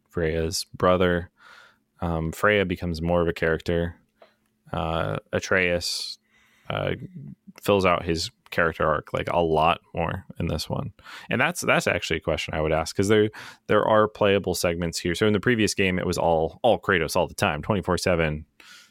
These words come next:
You'll only need the edge, et cetera, et cetera. But, like, in this one, they do try to split it up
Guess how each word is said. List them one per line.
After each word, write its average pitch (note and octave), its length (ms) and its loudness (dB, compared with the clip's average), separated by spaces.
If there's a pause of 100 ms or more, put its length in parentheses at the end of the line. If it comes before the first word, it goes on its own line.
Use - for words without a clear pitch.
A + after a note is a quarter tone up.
(140)
You'll G2+ 200 6
only F#2+ 200 2
need F2+ 180 4
the E2 140 2
edge, D#2 320 0
et - 80 -6
cetera, E2+ 260 0
et D#2+ 60 -2
cetera. E2+ 420 0 (500)
But, F2+ 300 2 (420)
like, E2+ 240 2
in F#2 220 2
this F#2+ 260 0
one, D#2+ 420 -4 (640)
they G3 160 4
do F#3+ 220 2
try - 200 0
to F2+ 80 0
split F#2 340 -2
it D#2+ 160 0
up F#2+ 280 -2